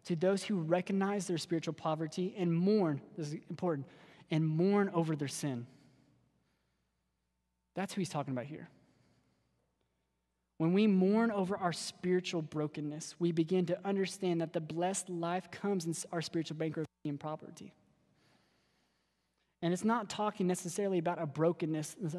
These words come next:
a physical brokenness that happened. It's mourning over our spiritual need. Psalm fifty-one three says,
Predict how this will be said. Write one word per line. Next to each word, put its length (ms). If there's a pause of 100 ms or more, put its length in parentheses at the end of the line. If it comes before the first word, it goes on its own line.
a 160 (160)
physical 340
brokenness 480
that 100
happened. 400 (1900)
It's 140
mourning 380
over 200
our 120
spiritual 420
need. 400 (840)
Psalm 260
fifty-one 480
three 300
says, 340